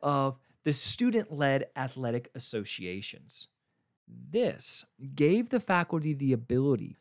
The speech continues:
to institute policies and rules to deal with the number of issues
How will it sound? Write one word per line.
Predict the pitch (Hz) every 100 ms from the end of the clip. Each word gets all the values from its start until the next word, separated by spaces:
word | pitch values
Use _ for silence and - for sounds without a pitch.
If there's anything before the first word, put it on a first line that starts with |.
| -
to | 127 -
institute | 165 185 - 220 - 190 -
policies | - 139 151 156 - 147 135 127 -
and | 123 110 131
rules | 156 277 180 98 53 - - _ _
to | - 147
deal | 127 - 214 294 214 104 - _ _ _
with | 147 139
the | 143
number | 131 127 123
of | 117
issues | 135 180 - 101 101